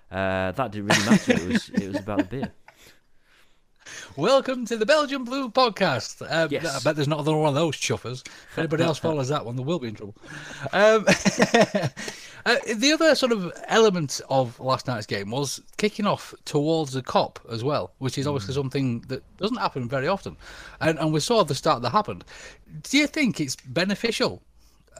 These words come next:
Speaker 2: I know it sounds silly, to, to get this
Speaker 1: No,
Speaker 2: good
Speaker 1: I
Speaker 2: start that we've all been craving.
Speaker 1: I hate it. Well, it was, it, it was same against Barnsley, wasn't it? It's, that was two games in a row where, uh, we've played the opposite way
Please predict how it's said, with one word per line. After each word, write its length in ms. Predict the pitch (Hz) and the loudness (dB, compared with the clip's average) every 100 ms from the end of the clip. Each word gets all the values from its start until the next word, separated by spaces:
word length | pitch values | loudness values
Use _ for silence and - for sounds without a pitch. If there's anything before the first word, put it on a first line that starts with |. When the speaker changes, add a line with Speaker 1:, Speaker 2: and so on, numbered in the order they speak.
| - | -6
Speaker 2:
I 60 | - | 0
know 80 | 196 | 0
it 60 | 180 | 2
sounds 260 | 220 185 | 0 0
silly, 220 | - 170 | -2 -2
to, 180 | 110 160 135 | -4 -8 -6
to 120 | 165 | 0
get 160 | 233 | 2
this 160 | 196 185 | 2 -4
Speaker 1:
No, 40 | 156 | 2
Speaker 2:
good 180 | 202 | 2
Speaker 1:
I 40 | - | 2
Speaker 2:
start 340 | - 202 160 | 2 4 4
that 80 | 120 | 0
we've 140 | 131 | -4
all 120 | 147 147 | -4 -4
been 140 | 135 | -6
craving. 400 | 147 151 107 92 _ _ _ _ _ _ - | -6 -8 -8 -16 _ _ _ _ _ _ -12
Speaker 1:
I 60 | |
hate 280 | 110 151 - | -4 -4 -2
it. 60 | 120 | 0
Well, 100 | 151 | 2
it 140 | 160 | 4
was, 100 | 156 | 2
it, 260 | - 139 - | -4 -8 -10
it 220 | 123 110 | -12 -10
was 220 | 107 139 | -10 -6
same 160 | 196 170 | -4 -2
against 180 | 147 110 | -2 -2
Barnsley, 280 | 156 147 | -4 -2
wasn't 260 | 113 131 98 | -6 -4 -8
it? 160 | 80 - | -10 -12
It's, 240 | 90 65 | -16 -16
that 140 | - 101 | -12 -10
was 120 | 104 | -10
two 200 | - 131 | -8 -6
games 300 | 117 107 98 | -4 -6 -6
in 60 | 95 | -6
a 40 | |
row 220 | 107 104 | -4 -4
where, 800 | 85 87 87 87 87 85 87 87 | -4 -6 -6 -6 -6 -8 -8 -8
uh, 40 | |
we've 300 | 80 90 85 | -10 -14 -16
played 280 | _ 95 85 | _ -10 -8
the 120 | 92 - | -12 -12
opposite 460 | 98 - 92 90 | -8 -6 -6 -10
way 360 | 92 90 87 | -8 -8 -8